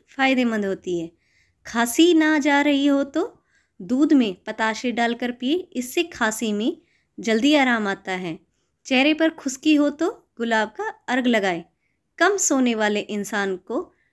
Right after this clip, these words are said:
शुगर घेर लेती है। दालचीनी का सेवन करने से याददाश्त बेहतर होती है। कद्दू के बीजों का सेवन करने से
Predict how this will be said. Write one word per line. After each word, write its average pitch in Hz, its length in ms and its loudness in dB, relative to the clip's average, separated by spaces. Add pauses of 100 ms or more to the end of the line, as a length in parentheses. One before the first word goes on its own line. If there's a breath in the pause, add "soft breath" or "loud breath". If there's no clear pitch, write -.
(160)
शुगर 254 680 0
घेर 233 280 2
लेती 254 380 0
है। 175 160 -6 (500)
दालचीनी 226 600 2
का 285 140 -2
सेवन 285 340 -2
करने 285 380 0
से 359 240 -4 (220)
याददाश्त 202 680 -4
बेहतर 202 420 -6
होती 277 360 0
है। 190 160 -4 (1000)
कद्दू 254 320 2
के 359 160 2
बीजों 240 360 0
का 220 140 -4
सेवन 208 340 -4
करने 196 380 -6
से 269 300 -6